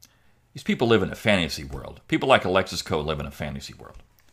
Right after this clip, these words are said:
After the Capitol riot, according to a Gallup poll, the average party gap in confidence in the presidency was thirty-four points between nineteen ninety-three and two thousand four, but has since averaged fifty points. It's hard not to observe to what degree the office of the presidency has declined.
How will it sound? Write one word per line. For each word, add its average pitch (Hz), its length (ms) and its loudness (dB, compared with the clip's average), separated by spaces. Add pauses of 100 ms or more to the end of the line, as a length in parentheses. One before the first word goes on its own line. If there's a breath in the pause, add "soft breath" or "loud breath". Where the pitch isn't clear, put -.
(1700 soft breath)
After 175 240 10
the 180 80 6
Capitol 147 360 6
riot, 120 220 10
according 147 340 4
to 135 120 4
a 110 40 4
Gallup 113 380 6
poll, 95 240 6
the 95 140 2
average 170 380 6
party 156 300 6
gap 117 320 4
in 95 100 -4
confidence 131 520 4
in 117 80 -2
the 101 60 0
presidency 117 520 4
was 95 160 -2
thirty-four 165 460 4
points 127 280 2
between 101 340 -2
nineteen 104 360 2
ninety-three 92 460 0
and 87 100 -4
two 87 140 -8
thousand 80 400 -2
four, 82 320 -8 (680 soft breath)
but 90 120 2
has 87 140 6
since 135 300 4
averaged 113 360 6
fifty 107 260 2
points. - 420 -8 (300 soft breath)
It's - 160 -2
hard 160 280 8
not 143 200 8
to 135 140 6
observe 113 360 8
to 113 60 0
what 110 180 6
degree 107 280 4
the 98 120 6
office 101 320 6
of 92 80 -2
the 90 60 0
presidency 90 560 2
has 82 160 0
declined. - 580 -2